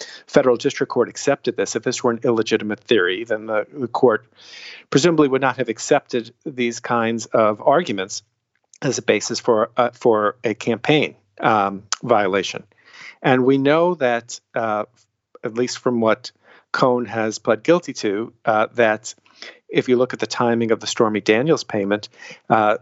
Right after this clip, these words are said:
there was no interest in making a payment to her until it was close to the election. The election was very,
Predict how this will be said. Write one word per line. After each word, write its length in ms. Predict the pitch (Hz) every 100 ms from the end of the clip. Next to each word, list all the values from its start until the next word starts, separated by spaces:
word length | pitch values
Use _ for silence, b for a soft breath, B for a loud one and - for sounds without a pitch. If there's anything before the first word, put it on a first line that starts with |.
| _ _ _ - 123 156 -
there 120 | 135
was 160 | 123 120
no 220 | 131 143
interest 400 | 139 151 143 -
in 80 | 120
making 280 | 113 117 120
a 40 |
payment 360 | - 110 107 -
to 80 |
her 260 | - 117 120
until 420 | 117 113 - 151
it 100 | 143
was 120 | 120 -
close 300 | 135 139 -
to 80 |
the 80 | 139
election. 440 | 120 107 - 113 104
The 100 | 110
election 360 | 113 - 135
was 160 | 117 110
very, 360 | 113 117 113